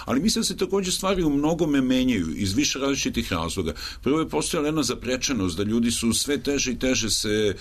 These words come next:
selili iz mesta u kojima su živeli.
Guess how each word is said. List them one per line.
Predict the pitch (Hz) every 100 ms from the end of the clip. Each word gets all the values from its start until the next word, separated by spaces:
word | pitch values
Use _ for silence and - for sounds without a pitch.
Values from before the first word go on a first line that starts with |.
| - -
selili | 127 127 123 92
iz | 92
mesta | 101 98 -
u | 95
kojima | 90 101 95 90
su | - 101
živeli. | 90 110 110 95 -